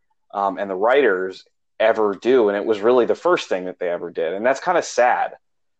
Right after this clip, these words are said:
Um, you know, like, I, I, and, and I don't, I,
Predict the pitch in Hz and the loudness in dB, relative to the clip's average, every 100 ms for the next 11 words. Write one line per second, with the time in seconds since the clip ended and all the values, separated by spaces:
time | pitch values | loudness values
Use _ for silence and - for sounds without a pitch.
0 | _ _ _ - 98 92 90 87 _ _ | _ _ _ -4 0 0 -2 -10 _ _
1 | _ _ _ _ _ _ _ _ 113 107 | _ _ _ _ _ _ _ _ -6 0
2 | 98 98 104 92 98 - 104 98 - - | 2 2 0 0 0 0 0 0 -2 -8
3 | - _ _ - - 135 - 139 135 131 | -8 _ _ -10 -2 -2 0 0 2 4
4 | 139 143 - | 4 2 0